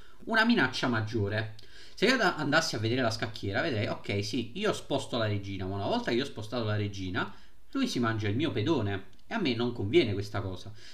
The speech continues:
Se io dovessi invece prima mangiare il suo pedone, lui non potrebbe mangiare la mia regina, perché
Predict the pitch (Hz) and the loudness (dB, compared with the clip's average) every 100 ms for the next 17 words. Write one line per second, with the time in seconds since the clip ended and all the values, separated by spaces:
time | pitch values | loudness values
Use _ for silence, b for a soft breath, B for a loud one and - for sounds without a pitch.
0 | B - 320 190 - 120 117 156 110 123 | B 0 4 6 4 2 2 2 -2 0
1 | 156 117 107 101 101 147 165 101 - - | 0 2 2 2 2 4 4 2 -4 -2
2 | 104 92 92 127 - - 269 196 123 110 | 0 0 -2 -2 -4 -4 0 2 0 0
3 | 165 214 120 101 104 107 98 98 98 101 | 0 0 0 0 0 0 0 0 -2 -2
4 | 95 95 98 92 92 B B B - 160 | -4 -4 -4 -4 -6 B B B -4 -4
5 | - 117 147 - | 0 2 2 0